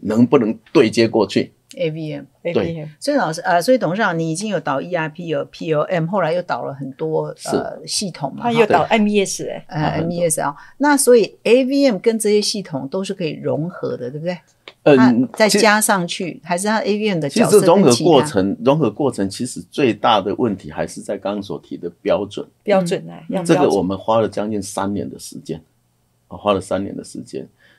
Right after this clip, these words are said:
Speaker 1: 那当时我们跟吴老师在做的时候，那时候就开始做的时候，其实就是因为之前其实前置作业就已经有这样在做，所以其实在技术上的阻力其实是不多。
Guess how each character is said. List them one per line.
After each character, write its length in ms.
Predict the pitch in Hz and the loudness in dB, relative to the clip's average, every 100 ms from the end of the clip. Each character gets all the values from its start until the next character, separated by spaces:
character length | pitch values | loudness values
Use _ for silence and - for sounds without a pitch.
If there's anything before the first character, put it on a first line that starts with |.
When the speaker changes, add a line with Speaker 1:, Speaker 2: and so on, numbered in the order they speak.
| _ 127 | _ 2
Speaker 1:
那 240 | 117 107 92 _ | 4 4 0 _
当 180 | 120 123 | 0 0
时 300 | - 90 82 | -2 -4 -4
我 100 | 87 | -4
们 160 | 82 90 | -6 -2
跟 440 | 104 104 107 104 | -2 -2 -4 -4
吴 120 | - | -2
老 140 | 98 78 | -2 -2
师 160 | 98 | -8
在 240 | 92 101 87 | -6 -4 -2
做 260 | - 95 | -2 -4
的 80 | 82 | -4
时 140 | - | -6
候， 100 | 90 | -6
那 140 | 90 98 | -4 -4
时 140 | - | -4
候 40 | 90 | -6
就 120 | 92 | -8
开 200 | - 87 | -8 -8
始 140 | - | -10
做 260 | - 95 78 | -10 -6 -6
的 60 | |
时 80 | - | -6
候， 80 | 82 | -8
其 140 | - | -8
实 200 | - - - - | -10 -12 -16 -6
就 120 | 123 | -6
是 140 | - | -2
因 100 | 123 | 0
为 140 | 120 - - | 0 -2 -6
之 140 | 160 | -6
前 380 | 151 - 80 85 | -4 -4 -4 -4
其 160 | - | -4
实 100 | 123 92 | -6 -8
前 300 | - 90 101 | -6 -4 -4
置 140 | 113 | -6
作 240 | - 104 | -2 0
业 60 | 98 | 0
就 140 | 110 - | 0 -4
已 120 | 92 | -6
经 220 | - 98 | -8 -6
有 240 | 90 - - _ | -4 -6 -14 _
这 100 | 98 | -8
样 100 | 90 | -6
在 120 | 90 | -8
做， 280 | 80 95 - _ _ _ _ | -8 -8 -8 _ _ _ _
所 180 | - 110 | -2 0
以 160 | 90 | 0
其 160 | - 135 | -2 -6
实 160 | 117 | -6
在 240 | 92 - 104 - | 0 2 2 -2
技 180 | - 113 | -2 0
术 160 | 123 | 0
上 180 | 107 104 | -2 -2
的 60 | 92 | -4
阻 220 | - 80 | -8 -8
力 100 | 101 | -8
其 140 | 98 | -8
实 160 | 87 - | -12 -14
是 120 | - | -18
不 140 | - 85 | -16 -16
多。 300 | - 87 87 | -8 -8 -8